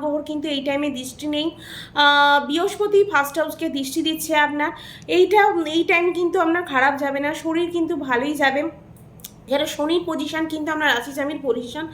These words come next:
ভালো আছে। বুধ নাইন লর্ড, থার্ড হাউসে রাহুর সাথে বসে আছে। একটু স্কিনের প্রবলেম কিন্তু এই টাইমে হতে পারে, অ্যালার্জি বা নার্ভাসে, নার্ভাস সিস্টেম কিন্তু এই টাইমে একটুখানি প্রবলেম দিতে পারে,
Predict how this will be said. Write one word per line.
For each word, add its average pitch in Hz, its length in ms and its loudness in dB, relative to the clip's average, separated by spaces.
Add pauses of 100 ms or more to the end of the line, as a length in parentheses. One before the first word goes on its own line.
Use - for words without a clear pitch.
(380)
ভালো 269 300 4
আছে। 330 220 0
বুধ 349 300 2
নাইন 320 400 4
লর্ড, 302 280 2 (340)
থার্ড 349 280 2
হাউসে 359 300 0
রাহুর 311 280 4
সাথে 320 320 -4
বসে 294 260 -2
আছে। 302 220 0
একটু 320 220 -4
স্কিনের 320 380 -2
প্রবলেম 311 380 0
কিন্তু 302 240 -4
এই 294 140 -2
টাইমে 285 260 0
হতে 277 220 -2
পারে, 285 180 0
অ্যালার্জি 269 500 0
বা 269 160 2
নার্ভাসে, 262 600 -2 (400)
নার্ভাস 320 400 4
সিস্টেম 320 380 -4
কিন্তু 311 200 -6
এই 294 140 -2
টাইমে 285 300 -2
একটুখানি 277 400 -2
প্রবলেম 269 420 2
দিতে 220 220 -2
পারে, 190 300 -2